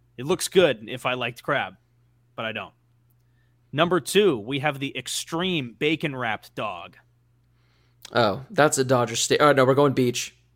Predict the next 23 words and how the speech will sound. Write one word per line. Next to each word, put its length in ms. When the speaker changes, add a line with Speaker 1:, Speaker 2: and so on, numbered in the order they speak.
Speaker 2:
Yeah, 120
Speaker 1:
Beach. 120
Speaker 2:
we're 140
going 120
Beach. 460
Speaker 1:
Beach. 420
Okay. 360
Two 160
for 140
two. 320
That's 180
at 60
Speaker 2:
Okay. 180
Speaker 1:
Dodger 180
Stadium. 440
I 100
believe 380
it's 280
in 140
the 60
left 240
field 200
pavilion. 460